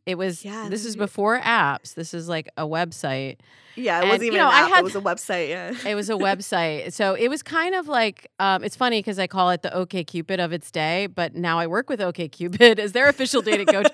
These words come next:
Speaker 2: <laughs>
Speaker 1: So it, everything is, I, girl, I manifested this. <laughs> It has all
Speaker 2: For
Speaker 1: come
Speaker 2: real.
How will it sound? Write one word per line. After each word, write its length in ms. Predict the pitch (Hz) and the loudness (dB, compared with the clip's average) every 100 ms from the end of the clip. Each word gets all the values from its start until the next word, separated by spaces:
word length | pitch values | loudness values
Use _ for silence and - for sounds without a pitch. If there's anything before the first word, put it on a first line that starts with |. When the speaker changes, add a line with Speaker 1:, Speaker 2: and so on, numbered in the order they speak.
| - | -8
Speaker 2:
<laughs> 160 | - - | -18 -2
Speaker 1:
So 200 | 403 349 | 6 8
it, 140 | 339 - | 8 6
everything 380 | 349 403 427 403 | 6 6 4 4
is, 220 | 285 233 - | 2 2 4
I, 160 | 233 | 4
girl, 200 | 190 220 220 | 4 2 4
I 60 | |
manifested 720 | 220 220 226 220 208 196 190 | 4 4 4 4 2 0 -4
this. 280 | 170 170 170 | -2 -2 0
<laughs> 20 | - | 2
It 220 | - 285 | 4 4
has 240 | 254 233 | 4 2
all 280 | 226 220 247 | 4 8 8
Speaker 2:
For 80 | 226 | 6
Speaker 1:
come 200 | 247 214 | 4 2
Speaker 2:
real. 480 | 233 202 190 220 | 0 -2 -4 -6